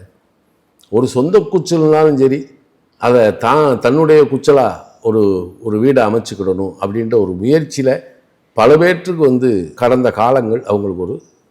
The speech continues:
வாழ்வியல்ல ஒரு மாற்றத்தை இந்த சனி கொடுத்துருக்கணும், கொடுக்கும். ஆனா அதே இது குரு பாக்கியஸ்தானத்துக்கு வந்திருக்கு, ஒன்பதாம் இடத்துல இருக்கக்கூடிய குரு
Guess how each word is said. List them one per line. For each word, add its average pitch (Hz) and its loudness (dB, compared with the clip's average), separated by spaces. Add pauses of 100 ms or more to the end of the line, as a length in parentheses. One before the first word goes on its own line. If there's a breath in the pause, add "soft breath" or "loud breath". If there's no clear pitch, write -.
(320)
வாழ்வியல்ல 120 2 (160)
ஒரு 101 -6
மாற்றத்தை 107 -2
இந்த 87 -6
சனி 107 -6
கொடுத்துருக்கணும், 107 -12 (140)
கொடுக்கும். 135 -4 (1800)
ஆனா 190 0
அதே 175 4 (100)
இது 180 0
குரு 202 -4 (520)
பாக்கியஸ்தானத்துக்கு 131 0
வந்திருக்கு, 98 -4 (120)
ஒன்பதாம் 131 4
இடத்துல 113 -2
இருக்கக்கூடிய 95 -6
குரு 92 -4